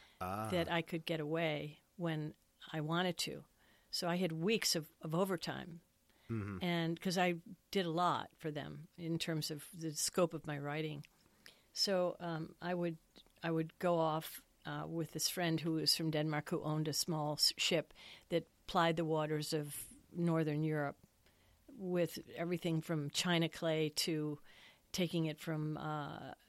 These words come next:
Speaker 2: china clay to take it over to the, uh, the Mediterranean where they were making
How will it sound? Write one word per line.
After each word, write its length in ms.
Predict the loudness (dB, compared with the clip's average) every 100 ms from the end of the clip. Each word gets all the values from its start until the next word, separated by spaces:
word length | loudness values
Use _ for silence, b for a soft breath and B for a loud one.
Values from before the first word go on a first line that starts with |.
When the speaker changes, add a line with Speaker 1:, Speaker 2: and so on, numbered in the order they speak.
| _ _ -12
Speaker 2:
china 300 | 0 6 6
clay 240 | 6 6 6
to 160 | 4
take 260 | 2 2 2
it 160 | 0 0
over 240 | 0 2
to 520 | 0 2 2 2 0 -6 B B B B 0
the, 340 | 2 4 2
uh, 340 | -2 -4 -4 -8 -12 -20 _ _ _ -20 -20 -20 -10
the 140 | 0 4
Mediterranean 840 | 6 4 2 4 6 6 4 4
where 160 | 2 4
they 100 | 4
were 120 | 4
making 480 | 4 2 0 -2